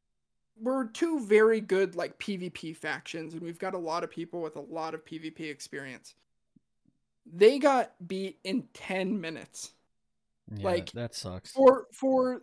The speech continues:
Speaker 1: the territory that generates the most revenue in the entire game.
Speaker 2: You can't even
Speaker 1: And it
Speaker 2: enjoy winning that way.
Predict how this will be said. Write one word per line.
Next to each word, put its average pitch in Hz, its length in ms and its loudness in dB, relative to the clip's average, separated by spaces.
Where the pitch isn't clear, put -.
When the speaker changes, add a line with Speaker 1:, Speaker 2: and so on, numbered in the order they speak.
Speaker 1:
the 220 140 2
territory 294 720 -2
that 220 260 2
generates 226 580 0
the 180 180 -4
most 208 440 -2
revenue 196 580 -4
in 185 220 -8
the 185 120 -6
entire 165 440 -6
game. 139 320 -10
Speaker 2:
You 135 140 -10
can't 226 240 0
even 180 180 2
Speaker 1:
And 226 100 6
it 254 100 8
Speaker 2:
enjoy 117 300 2
winning 101 360 -4
that 87 180 -12
way. 87 240 -10